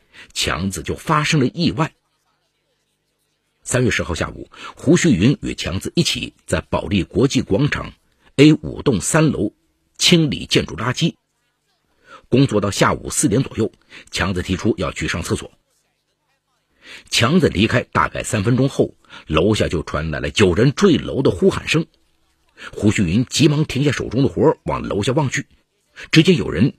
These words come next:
坠在了一楼的石堆上。等他跑下楼仔细一看，坠楼者正是强子，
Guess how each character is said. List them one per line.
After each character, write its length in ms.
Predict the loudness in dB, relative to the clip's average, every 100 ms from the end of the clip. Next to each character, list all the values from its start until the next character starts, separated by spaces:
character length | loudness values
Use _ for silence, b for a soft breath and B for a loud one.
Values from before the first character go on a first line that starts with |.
| _
坠 180 | 4 4
在 140 | 2
了 100 | -4 -2
一 180 | 0 0
楼 180 | 0 -4
的 80 |
石 200 | -4 -2
堆 160 | 0 0
上。 120 | -2 _ _ _ _ _ _
等 140 | -4 -4
他 80 | -4
跑 220 | -6 -4
下 120 | -4
楼 140 | -2
仔 160 | -2 -4
细 120 | 0
一 80 | 0
看， 220 | 0 -4 -8 _ _ _ _ B B _
坠 180 | 4 4
楼 300 | 2 0 0
者 260 | 0 -10 -6
正 200 | 2 4
是 120 | 4 -2
强 380 | -4 -2 -2
子， 100 | -2